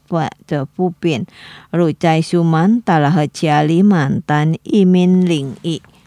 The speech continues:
决定中，人民协商会议主席 Zulkifli Hasan 在访问到一些地区，在吉安约西加瓦，在周日，冬季印尼人民上升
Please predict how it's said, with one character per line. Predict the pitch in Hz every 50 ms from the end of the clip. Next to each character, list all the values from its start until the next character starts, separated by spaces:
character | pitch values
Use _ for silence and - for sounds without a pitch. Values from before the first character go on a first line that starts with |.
| _ _ _ _ _ _ _ _ _ _ _ _ _ _ _ _ _ _
决 | - 233 247
定 | 214 262 262 262 247
中， | - 262 262 254 247 247 247 247 240 233
人 | 226 214 202 196
民 | 196 190 196 240 277
协 | - - 269 220 196
商 | 180 - - 175 170 170 175
会 | 170 - 165 151 143 -
议 | - 160 156
主 | 147 - - 214 208
席 | 175 - 190 185 180
Zulkifli | 156 175 185 226 254 - - 214 196 - 170 165 160 156
Hasan | 151 147 147 - 156 143 143 147
在 | - 160 143 143
访 | 139 - - 135 113 107 117
问 | 143 156 156 139
到 | 123 - 151 147 143 139 - -
一 | - 233 202
些 | 156 - - 185 185
地 | 175 - - 156 139
区， | 135 - 151 156
在 | 139 - - 160 156 156
吉 | - - 185 208
安 | - - 147 143 135 104
约 | 117 147 147
西 | 147 151 - 220 220
加 | 190 - - 156 120 113
瓦， | 110 123 131 131 151 - - - - - - - - - - _ _
在 | - - 220 214 214 214
周 | 190 - 220 190 170 151
日， | 151 147 147 151 175 175 - - - _ _ _ _ _ _ _ _ _
冬 | - 190 180 165 156 156
季 | 151 - 175 180 175 170 170 165
印 | 165 160 165
尼 | 175 208 240
人 | 233 220 190 175
民 | 160 156 151 151
上 | 151 - - 139 120 117 123
升 | - - 170 156 143 143